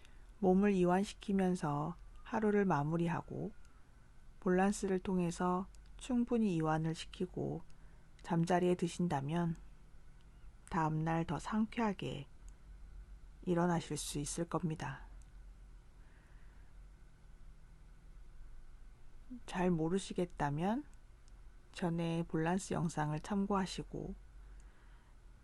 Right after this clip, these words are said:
이 영상은 밸런스를 가지신 분들이 집에서도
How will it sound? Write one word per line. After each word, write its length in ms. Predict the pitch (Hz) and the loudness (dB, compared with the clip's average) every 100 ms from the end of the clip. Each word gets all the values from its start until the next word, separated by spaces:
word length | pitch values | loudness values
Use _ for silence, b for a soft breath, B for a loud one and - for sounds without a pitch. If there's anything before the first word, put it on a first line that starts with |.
| - - - - - - - - - - - | -20 -20 -20 -20 -20 -20 -20 -20 -20 -8 2
이 160 | 180 | 6
영상은 720 | 156 143 160 147 151 190 175 151 - - - - - - | 6 6 4 0 2 2 0 -2 -10 -16 -18 -18 -18 -2
밸런스를 600 | 175 175 196 202 190 180 180 | 2 6 4 4 2 4 2
가지신 460 | 175 - 175 190 | 0 -2 2 2
분들이 460 | 185 165 160 160 165 | 4 2 4 2 2
집에서도 760 | - 165 156 147 - 156 175 | 0 0 0 0 0 0 0